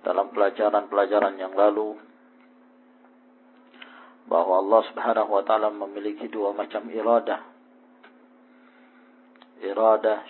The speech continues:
syar'iyyah dan iradah kauniyah.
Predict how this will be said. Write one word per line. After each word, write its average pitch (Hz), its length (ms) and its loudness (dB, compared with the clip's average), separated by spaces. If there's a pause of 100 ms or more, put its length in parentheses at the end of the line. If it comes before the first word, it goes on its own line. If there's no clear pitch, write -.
(120)
syar'iyyah 117 680 0 (1600)
dan 95 240 -6
iradah 110 520 2
kauniyah. 104 680 -8